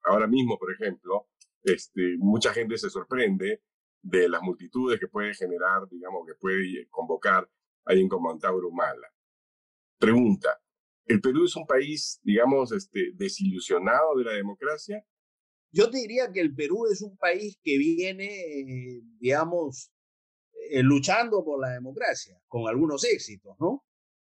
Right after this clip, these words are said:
Speaker 2: Toledo se opuso al fujimorismo y de alguna manera le tocó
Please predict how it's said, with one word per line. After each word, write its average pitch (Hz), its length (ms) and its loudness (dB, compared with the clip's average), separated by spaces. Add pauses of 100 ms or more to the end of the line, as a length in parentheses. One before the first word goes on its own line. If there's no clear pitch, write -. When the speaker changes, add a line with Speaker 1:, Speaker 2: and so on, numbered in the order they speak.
(640)
Speaker 2:
Toledo 190 1300 2
se - 160 -10
opuso 165 420 -2
al 147 120 -2
fujimorismo 156 840 -2
y 139 40 2
de 127 80 0
alguna 147 320 -2
manera 143 400 -4
le 120 140 -6
tocó 113 800 -6